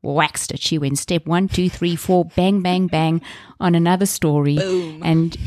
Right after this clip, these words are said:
Speaker 1: from her toolbox, she's going to draw from that, I believe, in this new experience of change that she's happening. So Tanner, go ahead. I want you to share the other story.
Speaker 2: So this other story, my ego is very proud of. <laughs>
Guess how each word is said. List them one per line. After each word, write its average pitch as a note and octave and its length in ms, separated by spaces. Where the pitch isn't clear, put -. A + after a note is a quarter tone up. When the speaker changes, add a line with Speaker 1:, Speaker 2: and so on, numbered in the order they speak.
Speaker 1:
from A3+ 200
her G3 180
toolbox, F3 600
she's E3 160
going D#3+ 200
to E3 100
draw A3+ 220
from F3 260
that, D3+ 160
I D#3 140
believe, D#3+ 520
in D#3 200
this D#3 180
new D#3+ 160
experience D#3 520
of D3 80
change C#3+ 400
that - 120
she's - 200
happening. D#3 360
So - 100
Tanner, B3 260
go G#3+ 160
ahead. G3 200
I D#3+ 40
want D#3+ 220
you F3 60
to E3 60
share D#3+ 220
the D3 120
other D3+ 180
story. C#3+ 460
Speaker 2:
So - 160
this A#3 240
other C4+ 180
story, G3+ 540
my A3 240
ego G3+ 160
is G3+ 140
very - 240
proud - 340
of. D5 340
<laughs> F4 100